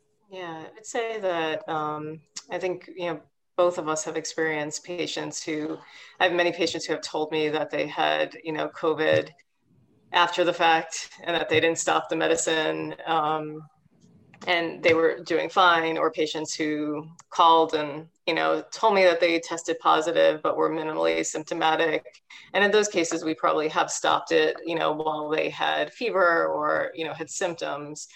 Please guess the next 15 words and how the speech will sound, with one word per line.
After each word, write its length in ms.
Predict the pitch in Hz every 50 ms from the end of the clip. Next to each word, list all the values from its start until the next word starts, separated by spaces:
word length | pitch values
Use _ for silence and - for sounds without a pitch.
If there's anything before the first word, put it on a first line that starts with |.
| - - - - _ -
and 160 | 151 151 156
then 180 | 160 156 156 151
restarted 640 | 156 160 156 - - 156 156 160 156 151 156 151 160
it. 280 | 160 160 156 151 - - _ -
But 360 | - 165 160 160 156 165 165 -
generally, 960 | - 214 220 233 233 226 214 190 185 175 170 165 160 160 160 160 160 160 -
um, 500 | 156 156 160 160 156 156 156 156 156 160 160 - - _ _ _ _ _ _ _
we 100 | - 180
haven't 240 | 185 190 170 170 165
had 300 | - - 156 156 160 156
any 460 | 156 151 151 160 165 160 160 - - _ _ _ _ _ -
complications, 840 | - 156 156 - 160 156 - - 160 151 - 165 160 160 156 156 160
uh, 120 | 151 - - _
you 120 | - 165 160
know, 260 | 156 156 - -